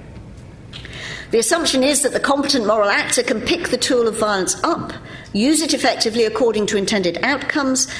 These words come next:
and put it down without changing who they are, and without requiring a context of narratives of gender, citizenship, and solidarity through which that act can be made legitimate and meaningful beyond its immediate purpose.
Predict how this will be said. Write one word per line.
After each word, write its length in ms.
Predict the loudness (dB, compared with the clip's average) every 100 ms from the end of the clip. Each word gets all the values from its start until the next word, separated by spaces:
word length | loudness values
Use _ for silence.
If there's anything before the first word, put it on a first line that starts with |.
| -2
and 160 | -2 0
put 160 | 0
it 140 | 0 2
down 340 | 2 0 0
without 320 | 0 0 0
changing 460 | 0 0 0 0 -2
who 240 | -2 -2
they 180 | -2 -2 -2
are, 460 | 0 0 0 -2 -6 -12 -18 -18 -18 -18 -18 -8
and 80 | -2
without 300 | 2 2 4
requiring 460 | 0 0 2 2 2
a 60 |
context 540 | 0 0 0 0 0 0
of 100 | 2
narratives 540 | 4 4 2 0 0
of 100 | 0
gender, 480 | 2 2 2 2 2
citizenship, 840 | 2 2 2 0 0 0 0 0 -4 -10 -12 -12 -10 -2
and 120 | 0
solidarity 920 | 2 2 2 2 2 2 2 0 0 0
through 200 | 0 2
which 220 | 0 0
that 260 | 0 0
act 400 | -2 -2 -2 -4 -4
can 120 | -2 2
be 100 | 2
made 280 | 2 2
legitimate 560 | -2 -2 -2 0 -2 -2
and 240 | -2 0 2
meaningful 460 | 2 0 -2 -2
beyond 300 | 0 0 0
its 180 | 0 0
immediate 420 | 0 -2 -2 -6
purpose. 640 | -4 -4 -4 -6 -6 -8